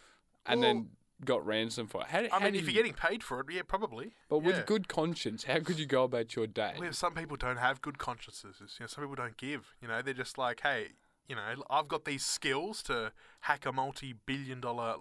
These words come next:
Speaker 2: you know, corporation, you know, from Australia. I'm gonna do it and get my money." And if you can stay, or she, sorry, but if they can stay sort of like, y-, you know, like, anonymous, I,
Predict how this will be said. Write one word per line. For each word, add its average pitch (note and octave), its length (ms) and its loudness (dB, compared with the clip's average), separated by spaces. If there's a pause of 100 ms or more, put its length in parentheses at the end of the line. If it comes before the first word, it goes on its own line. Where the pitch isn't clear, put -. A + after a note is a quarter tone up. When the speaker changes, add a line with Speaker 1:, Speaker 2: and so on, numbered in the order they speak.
Speaker 2:
you B2 80 -8
know, A2 100 -4
corporation, A#2 760 -4 (100)
you A#2+ 60 -10
know, G#2+ 40 -6
from A2 160 -16
Australia. A#2 400 -4
I'm C#3 160 -6
gonna C3+ 200 -6
do C3 240 -2
it A#2 60 -4
and A#2 80 -10
get B2 140 -4
my B2 100 -2
money." D3 260 -6 (340)
And C#3+ 120 2
if D3+ 100 -2
you F3+ 60 -6
can E3 100 -8
stay, - 160 -4 (240)
or G3+ 100 0
she, A#2 240 -4
sorry, G#2+ 220 -8 (360)
but C#3 140 2
if A#2+ 140 -4
they D3+ 160 6
can D3 180 -6
stay C#3+ 320 2
sort C#3 180 0
of A#2+ 220 -2
like, B2 160 0 (160)
y-, D3 100 -8 (760)
you D#3 100 -6
know, A2+ 320 -2 (180)
like, D3+ 240 6
anonymous, C3+ 480 -2
I, B2 160 0